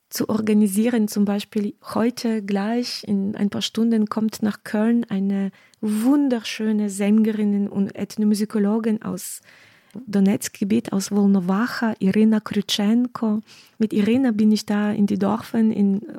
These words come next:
um Mariupol rumherum gefahren und sie war, sie hat sieben Monate Okkupation erlebt und jetzt endlich ausgereist und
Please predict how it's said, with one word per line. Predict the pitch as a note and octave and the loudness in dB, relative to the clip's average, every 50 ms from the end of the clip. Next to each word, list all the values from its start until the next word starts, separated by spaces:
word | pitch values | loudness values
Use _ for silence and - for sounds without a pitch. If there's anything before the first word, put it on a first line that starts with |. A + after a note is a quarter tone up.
| - - | -14 -8
um | G3+ G3+ F#3+ G3 G3 G#3 G#3+ G#3+ | -6 -4 -2 -2 -2 -2 -2 0
Mariupol | G3 G3 G3 G3 A#3 B3+ - C4+ B3 | 0 2 2 2 2 0 0 0 -2
rumherum | A#3 A#3+ A#3+ G#3 A3 G#3+ A3 A3 A3 G#3+ | 0 0 0 0 0 2 2 2 2 2
gefahren | A3 G#3 - - G#3 G3+ G#3 G#3 G#3 A3+ G#3 G3+ G3+ | 0 -2 -4 -4 -4 -2 -2 -2 -2 -2 -2 -2 -2
und | - G3 G3 | 0 0 0
sie | F#3+ F#3+ G3 G3+ F#3 | 0 0 -2 -2 -2
war, | G3 F#3+ G3 G3 G3 - _ _ _ _ _ _ _ _ _ _ _ | -2 -2 -2 -2 -4 -6 _ _ _ _ _ _ _ _ _ _ _
sie | - - G#3+ | -4 -2 -2
hat | G#3 G#3 G3+ | 0 0 0
sieben | G#3 A#3 G#3+ A#3 A3 | 0 0 2 2 4
Monate | A3 A3 A3+ A3+ A3+ A3 - A3 G#3 G#3 - | 4 4 4 4 2 2 0 -2 -2 -4 -6
Okkupation | - G3 - - G3+ - G3+ - - - A3+ A3+ B3+ C#4+ | -8 -6 -6 -4 -2 -2 -4 -4 -2 0 2 2 2 2
erlebt | - B3 A#3+ B3 B3 C4 C4+ C4+ - - - - | 0 -2 -2 0 2 2 2 0 -2 -6 -4 0
und | G#3+ G#3+ | 2 2
jetzt | G#3 G#3 G3+ - - - | 4 2 0 -2 -4 -4
endlich | - G#3+ G#3+ A3+ A3 G#3 A3 G#3+ - - - | 0 2 2 2 2 2 0 -2 -2 -2 -2
ausgereist | G#3+ A#3 A#3 A3+ A3+ A#3 G#3+ G#3+ G#3+ A3 A3 A3 A3+ G#3+ - - - - | -2 -2 -2 -2 -2 -2 -2 0 0 0 0 0 -2 -4 -6 -10 -8 -4
und | G#3 G3 F#3+ F#3+ F#3 F#3 - - | -2 0 2 0 0 -2 -6 -12